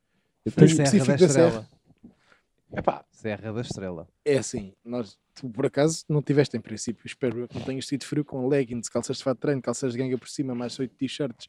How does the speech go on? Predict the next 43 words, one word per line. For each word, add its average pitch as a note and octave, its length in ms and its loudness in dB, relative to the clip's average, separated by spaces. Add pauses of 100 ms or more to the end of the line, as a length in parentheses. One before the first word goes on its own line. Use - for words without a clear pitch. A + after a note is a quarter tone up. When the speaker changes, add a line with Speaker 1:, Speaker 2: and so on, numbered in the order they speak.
(320)
Speaker 3:
nove C3 220 -6
casacos, C3 640 -4
quatro B2 260 -6
gorros. C#3+ 420 -2 (800)
Foi D3 160 0
o C#3 40 -2
quê? C#3 140 2
Nas B2+ 220 -2
unhas? D3+ 280 -2
Speaker 2:
No C3+ 100 0
nariz. G#2+ 440 -2 (400)
Speaker 3:
No D3 140 -2
nariz? D3+ 480 2 (140)
Speaker 2:
No A#2 100 0
nariz. A2+ 300 -2 (340)
Speaker 3:
Tu, F#3+ 100 0
tu, G#3 200 -2
tu, - 140 -16 (120)
tu - 240 -20
tinhas D3+ 240 -2
um - 40 -6
Speaker 2:
Aqui. C#3 80 0
Speaker 3:
tapa, C#3 220 -2
um A#2+ 200 -6
Speaker 2:
Porque B2+ 160 2
eu B2+ 40 2
Speaker 3:
tapa D#3+ 80 6
Speaker 2:
tenho, D3+ 140 4
olha, A#2 120 0
Speaker 3:
coisa. A#2 120 0
Speaker 2:
para E3 80 6
isto, D#3+ 260 2
né? F2 100 -10 (680)
Eu - 60 -20
pareço G#2+ 320 -4
um A#2 360 -14 (220)
Speaker 3:
Não, D3 240 -12 (220)
Speaker 2:
Olha C3 160 -6
aqui. C#3 300 0 (180)
Speaker 3:
nada. G2 420 -16 (160)
Pouquinho, G#2 400 -12
muito A#2 240 -10
curto. G#2+ 200 -14